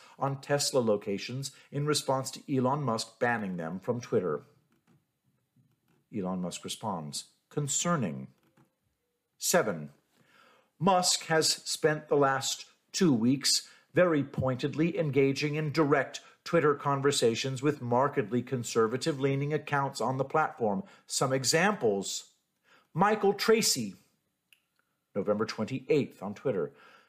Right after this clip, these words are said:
Twitter policy in twenty fifteen, before media slash activists lobbied for the company to become a giant online daycare center.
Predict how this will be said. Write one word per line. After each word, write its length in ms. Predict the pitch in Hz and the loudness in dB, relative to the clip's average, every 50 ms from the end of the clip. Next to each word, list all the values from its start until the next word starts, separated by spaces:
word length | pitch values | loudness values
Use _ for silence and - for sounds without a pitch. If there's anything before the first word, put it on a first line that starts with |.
| _ - | _ -4
Twitter 260 | - - 233 240 220 | 0 2 4 4 4
policy 480 | 139 - - 143 135 143 143 - - 170 | 2 2 2 2 2 2 2 0 0 -2
in 100 | 156 139 | -2 -2
twenty 280 | - - 139 123 147 | -2 -2 -2 -2 -4
fifteen, 540 | 131 - 135 123 - - - 143 156 170 165 | -6 -4 -4 -6 -6 -6 -10 -8 -6 -6 -6
before 300 | 135 120 120 - 135 135 | -8 -8 -4 -2 0 0
media 380 | 123 117 120 123 117 123 127 117 | 0 0 -2 -2 0 2 2 2
slash 320 | 120 127 120 113 - - - | 2 0 -2 -2 -2 -4 -4
activists 640 | 127 131 127 127 - 113 110 110 - - - - - - - _ - | -2 -2 -2 -2 -4 -2 -2 -2 -2 -2 -6 -8 -10 -10 -14 _ -4
lobbied 500 | 123 120 131 151 156 143 127 123 123 123 | 0 2 4 4 4 4 2 0 0 -2
for 100 | - 123 | -4 -4
the 100 | 113 113 | -4 -2
company 320 | - 127 113 - 123 120 | -2 -2 -4 -4 -6 -6
to 80 | 110 113 | -6 -6
become 240 | - - - 120 110 | -6 -4 -4 -2 -2
a 40 | |
giant 400 | 101 - - 113 117 117 107 92 - - - | -2 0 0 2 2 2 0 -2 -4 -4 0
online 540 | 123 127 131 123 120 113 110 107 98 98 90 | 2 2 2 2 0 0 0 0 0 -2 -2
daycare 540 | - 123 117 131 123 - - 95 90 92 | 0 2 2 2 0 -2 -2 -2 -2 0
center. 460 | - - 104 95 95 123 123 139 135 | 0 -2 -2 -4 -2 -2 -2 -2 -2